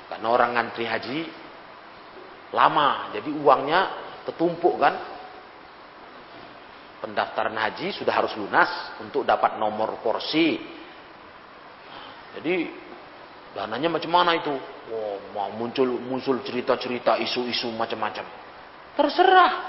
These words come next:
Kalau itu mereka buat sesuai yang kalian tuduhkan,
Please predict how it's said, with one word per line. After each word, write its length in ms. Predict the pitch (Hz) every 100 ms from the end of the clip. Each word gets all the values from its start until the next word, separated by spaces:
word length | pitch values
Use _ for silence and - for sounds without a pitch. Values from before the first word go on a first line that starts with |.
| - - - - - - - - - - - - - - - - - - - -
Kalau 200 | 370 359
itu 160 | - 269
mereka 480 | 247 233 220 214
buat 480 | 190 175 180 180 -
sesuai 320 | 165 - 170
yang 140 | 160 156
kalian 320 | 147 147 147
tuduhkan, 800 | 139 127 127 101 107 175 - -